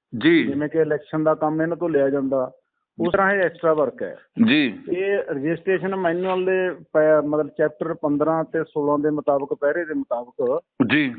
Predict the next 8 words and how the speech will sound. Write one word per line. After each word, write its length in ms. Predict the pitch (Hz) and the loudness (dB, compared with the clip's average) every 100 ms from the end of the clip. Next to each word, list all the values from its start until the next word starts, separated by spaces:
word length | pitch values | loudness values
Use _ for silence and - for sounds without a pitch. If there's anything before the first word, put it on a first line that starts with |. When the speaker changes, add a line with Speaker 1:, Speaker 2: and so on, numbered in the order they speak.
| - - | -14 -20
Speaker 2:
ਜਿਹੜਾ 560 | - 139 165 202 202 185 127 | -6 0 4 6 6 2 -2
ਜੇ 260 | 139 175 185 - | -4 -2 -4 -6
ਮਤਲਬ 260 | 160 156 175 | -6 -6 -8
ਕਿਸੇ 300 | - 165 180 | -8 -6 -6
ਤਹਿਸੀਲਦਾਰ 580 | 160 151 160 160 165 | -6 -4 -2 2 2
ਕੋਲੇ 520 | 170 165 170 175 175 151 _ _ _ - | 2 2 4 4 2 0 _ _ _ -4
ਉਹ 160 | 175 180 | 2 4
ਆਪਣਾ 520 | 165 165 170 170 | 2 0 0 -2